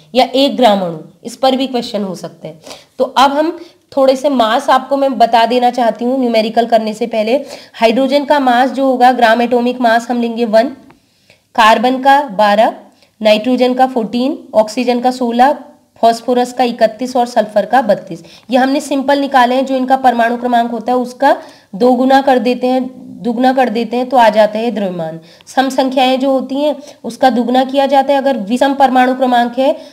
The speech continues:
तो दुगने में एक जोड़ दिया जाता है, ये trick है। तो अब कुछ हम numerical कर लेते हैं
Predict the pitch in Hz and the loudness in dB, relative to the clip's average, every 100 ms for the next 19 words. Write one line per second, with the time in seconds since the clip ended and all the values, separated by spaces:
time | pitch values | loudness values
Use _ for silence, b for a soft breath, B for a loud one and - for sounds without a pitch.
0 | B 254 196 254 269 269 277 247 240 175 | B -6 -2 0 2 2 2 2 -2 -4
1 | 220 202 180 190 180 185 185 254 269 247 | -6 -6 -4 -4 -2 -2 -4 -6 -6 -8
2 | 214 - 151 - _ _ _ _ _ _ | -12 -14 -20 -20 _ _ _ _ _ _
3 | _ _ - 226 - 233 - 277 277 - | _ _ -6 -4 0 0 -2 -8 -6 -4
4 | 262 247 233 226 226 240 254 254 240 233 | -2 -2 0 0 0 0 0 2 0 -2
5 | 233 226 262 | -6 -10 -10